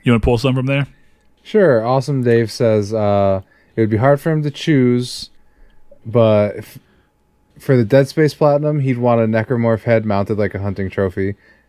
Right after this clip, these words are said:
Speaker 2: Yes, that would be very
Speaker 1: That would
Speaker 2: sick.
Speaker 1: be sick, yeah.
Speaker 2: And then for the Skyrim Platinum, he'd like,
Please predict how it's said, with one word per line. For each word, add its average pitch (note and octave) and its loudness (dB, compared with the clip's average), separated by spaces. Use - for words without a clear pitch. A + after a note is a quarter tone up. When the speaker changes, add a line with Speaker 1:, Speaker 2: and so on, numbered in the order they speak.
Speaker 2:
Yes, F#2+ 0
that F#2+ 0
would G2 -2
be G2+ -4
very F#2+ 0
Speaker 1:
That A#2 2
would A2 2
Speaker 2:
sick. G2 -8
Speaker 1:
be G#2 -4
sick, F#2+ -10
yeah. G2+ -10
Speaker 2:
And A2+ 2
then G#2 4
for A2+ -2
the G#2+ 2
Skyrim G#2+ 0
Platinum, F#2+ -2
he'd F#2+ -6
like, F#2+ -4